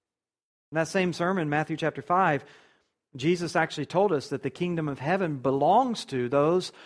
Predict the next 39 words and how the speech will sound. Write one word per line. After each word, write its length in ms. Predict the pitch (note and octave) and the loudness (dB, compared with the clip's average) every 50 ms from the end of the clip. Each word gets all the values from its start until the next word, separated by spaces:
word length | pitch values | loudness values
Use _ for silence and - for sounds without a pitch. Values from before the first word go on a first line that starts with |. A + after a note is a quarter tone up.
| - _ | -20 _
who 140 | - F#3 G3 | 2 4 6
are 100 | G#3 G#3+ | 6 4
persecuted 960 | G#3 - - - C4 D4 - - - G#3 - - D#3+ C#3+ B2 A2 A2 G#2 G2+ | 2 0 2 2 4 4 4 2 0 -2 0 0 0 0 0 0 -2 -4 -6
because 340 | A#2+ A2 - C3+ B2+ G2+ A#2 | -8 -6 -4 -4 -4 -4 -4
of 60 | A#2 | -4
their 140 | A2+ A2 G#2 | -4 -4 -2
righteousness. 800 | G#2+ G2+ F#2+ - - F#2+ - - - F#2 - _ - _ _ _ | -4 -4 -6 -8 -12 -20 -20 -20 -20 -20 -20 _ -20 _ _ _
"Theirs 540 | C3 D3+ E3+ G3 A3 G#3+ F3 E3 E3 - - - - - _ | 0 2 4 4 4 4 2 0 -2 -6 -10 -16 -20 -18 _
is 360 | - F#3 F#3 E3+ D3 C#3 C3 | 4 4 4 6 4 0 -2
the 120 | B2 D3+ C#3+ | -6 -8 -8
kingdom 380 | - - D3+ C#3+ B2+ C3+ B2+ | -6 -6 -6 -4 -4 -4 -6
of 120 | C3 C3 C3+ | -6 -6 -6
heaven," 300 | F3 F#3+ E3 A#2+ G2+ F2+ | -6 -6 -6 -6 -10 -12
he 120 | F#2+ G2 | -14 -14
says. 160 | - - - - _ _ _ _ _ _ _ _ _ _ _ _ _ _ _ _ _ _ _ _ _ _ _ _ _ _ _ _ _ _ _ _ _ - | -14 -16 -20 -20 _ _ _ _ _ _ _ _ _ _ _ _ _ _ _ _ _ _ _ _ _ _ _ _ _ _ _ _ _ _ _ _ _ 0
So 60 | G#3 | 2
it's 80 | G#3 A3+ | 6 6
actually 320 | B3 C#4+ C#4+ - C#4+ C4+ | 6 6 6 4 4 6
those 300 | A3+ A3 A3 A3+ A#3 - | 8 8 8 8 6 2
whose 180 | G#3+ G#3+ E3 E3 | 2 -2 2 4
lives 400 | G3+ G3+ G#3 A3+ B3 B3+ G#3 G3 | 6 6 8 8 6 4 4 6
are, 220 | G3+ F#3+ E3 - - - - - - | 6 6 4 2 -2 -12 -20 -4 2
are 120 | F#3 F3+ F3 | 2 2 6
so 180 | - A#3+ A#3 | 6 6 6
pronounced 840 | A#3 - - A#3 G3+ G3 G#3 B3 C#4+ D4+ C#4+ G#3+ - - - - - - - - - | 6 6 4 4 6 6 6 6 6 6 4 2 -4 -8 -10 -12 -18 -20 -20 -18 -2
in 300 | - G#3 G#3 G#3 G3+ G3+ | 2 4 4 4 6 6
their 260 | G#3 G#3 G3+ G3 G3 | 6 8 8 8 6
righteousness 800 | F#3+ G3+ A3 C#4 D#4+ A#3 B3 B3 - - - G3 E3+ C#3+ - - | 6 6 6 6 6 4 2 0 0 2 2 4 4 4 2 2
that 160 | F#3 F3 - | 0 2 6
they 140 | F#3+ F#3 G3 | 6 6 8
actually 420 | G3+ A3 A#3+ A#3 - - G#3 F#3+ | 8 6 4 2 2 4 4 4
suffer 420 | G3 - A#3+ A#3+ A#3 A#3+ A#3 G#3+ F#3+ | 4 6 6 6 6 6 4 2 4
some 240 | - A#3 A#3 A#3 | 4 2 2 2
sort 220 | - - A#3 A3+ G#3 | 4 4 4 4 6
of 100 | F#3+ E3 | 4 4
blowback, 640 | D3+ G3 A#3 C4+ C#4 C4 A3 G3 D#3 C3 B2+ - | 6 6 8 8 8 8 8 6 6 6 4 0
some 180 | - G3 G3 F#3+ | -2 -4 -4 0
sort 200 | - A3+ A3 G#3+ | 2 4 6 6
of, 140 | G3 - | 4 2